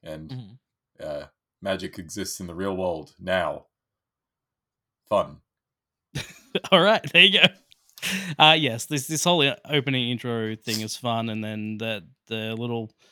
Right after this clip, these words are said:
Speaker 2: fight scene in the mirror dimension, also fun. It's,
Speaker 1: Yeah.
Speaker 2: uh, it's a good time.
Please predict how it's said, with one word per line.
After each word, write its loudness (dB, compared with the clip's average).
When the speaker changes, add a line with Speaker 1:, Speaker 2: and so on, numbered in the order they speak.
Speaker 2:
fight 0
scene 0
in -2
the 0
mirror 0
dimension, 0
also -2
fun. -2
It's, -6
Speaker 1:
Yeah. -2
Speaker 2:
uh, -2
it's -8
a -20
good -6
time. -4